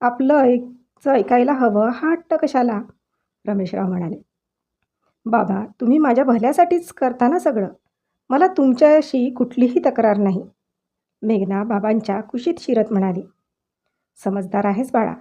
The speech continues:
आता थोडी समजदारी मीही दाखवायचं ठरवलं आहे.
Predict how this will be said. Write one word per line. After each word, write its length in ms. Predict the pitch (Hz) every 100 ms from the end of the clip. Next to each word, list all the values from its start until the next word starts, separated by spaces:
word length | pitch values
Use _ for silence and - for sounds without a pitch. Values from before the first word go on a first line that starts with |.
| _ _ _ _ -
आता 200 | 247 370
थोडी 220 | 359 339 349
समजदारी 560 | 339 311 269 254 240
मीही 300 | 277 240 269
दाखवायचं 520 | 311 254 277 254 254
ठरवलं 460 | 269 269 214 208 214
आहे. 180 | 180